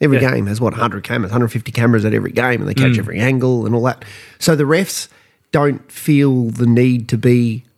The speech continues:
Speaker 1: on point
Speaker 2: Yeah.
Speaker 1: anymore because they've got this backup behind them
Speaker 2: Mm.
Speaker 1: where they know if they get it wrong. And, and, and it, it, it's amazing when you think about it, how many sports it applies to. It applies to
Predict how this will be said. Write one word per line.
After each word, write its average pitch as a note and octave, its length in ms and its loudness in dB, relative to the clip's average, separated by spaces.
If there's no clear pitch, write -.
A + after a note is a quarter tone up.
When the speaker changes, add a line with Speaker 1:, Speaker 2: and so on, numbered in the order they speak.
Speaker 1:
on A#2 220 2
point D#3+ 360 0
Speaker 2:
Yeah. - 60 -6
Speaker 1:
anymore A2+ 420 -2
because B2 400 0
they've A#2+ 200 0
got - 160 -6
this - 100 -8
backup - 420 -6
behind B2 300 0
them A2+ 140 2
Speaker 2:
Mm. G2+ 200 -8
Speaker 1:
where A#2 280 2
they A#2 160 0
know A2+ 160 -2
if - 100 -6
they A2+ 120 -2
get A2+ 100 -4
it - 120 -4
wrong. A#2+ 400 -2
And, D3 180 0
and, D#3+ 200 0
and F#3+ 140 2
it, G3+ 340 0
it, G3 160 -2
it's D#3+ 220 -4
amazing D#3+ 580 2
when C3 140 0
you A#2 60 -4
think F3+ 200 -2
about G#2 220 -6
it, A2+ 80 -10
how E3 140 2
many D#3+ 160 2
sports C#3+ 360 -4
it A#2 60 -4
applies C3+ 340 -2
to. - 140 -8
It E3+ 80 2
applies G#3 320 -2
to B2+ 120 -2